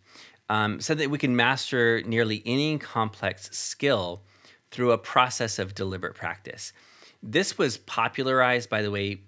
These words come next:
by Malcolm Gladwell, who wrote about the ten thousand hour rule in the book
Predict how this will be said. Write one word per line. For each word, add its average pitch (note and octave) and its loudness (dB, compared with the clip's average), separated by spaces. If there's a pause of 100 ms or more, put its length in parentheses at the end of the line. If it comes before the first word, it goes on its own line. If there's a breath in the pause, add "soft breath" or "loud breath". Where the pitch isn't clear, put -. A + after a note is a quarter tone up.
(140)
by G2+ 0
Malcolm G#2+ 0
Gladwell, A#2 -2
who A2+ -8
wrote G#2+ -2
about G2 -4
the F#2+ -10
ten G#2 -6
thousand G2+ -4
hour F#2 -8
rule F#2+ -6
in F#2+ -10
the F#2+ -12
book G2 -16